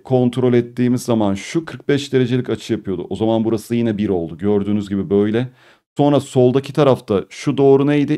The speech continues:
İkiye bir. O zaman yine burası bir birimse ne olmak zorunda? Burası da bir bölü iki olmak zorunda. İşte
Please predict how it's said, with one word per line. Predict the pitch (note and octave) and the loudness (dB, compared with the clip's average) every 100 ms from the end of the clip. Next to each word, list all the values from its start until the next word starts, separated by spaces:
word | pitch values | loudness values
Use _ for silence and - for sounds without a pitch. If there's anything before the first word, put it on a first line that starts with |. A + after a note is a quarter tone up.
| D#3 | -6
İkiye | - - B2 A2+ | -6 2 4 4
bir. | G2 - _ _ _ - | 0 -4 _ _ _ -8
O | |
zaman | G#2 B2+ C3 | 0 2 2
yine | C3 C#3 A#2 E2 | 2 2 0 0
burası | G#2+ A2+ B2+ | -2 -2 -2
bir | A#2 C#3+ | 0 0
birimse | C#3+ D3 D3 C#3+ D3 D#3+ - _ _ | 2 0 0 -2 -2 -2 -10 _ _
ne | G#2+ | 4
olmak | B2+ C#3+ C3+ A2 | 4 6 2 0
zorunda? | - A#2 A#2 A#2 D3 | 0 0 0 0 -2
Burası | G#2+ G#2+ G#2 | 0 -2 -2
da | B2 G#2 | -4 -2
bir | A2+ G#2+ | -2 0
bölü | G#2+ G#2 | 0 0
iki | G2+ - | -2 0
olmak | G#2+ F#2+ F2 | 0 0 -4
zorunda. | - F2+ E2+ D#2 - | -10 -10 -10 -10 -8
İşte | B2 - B2+ C3 | -10 -6 -2 -2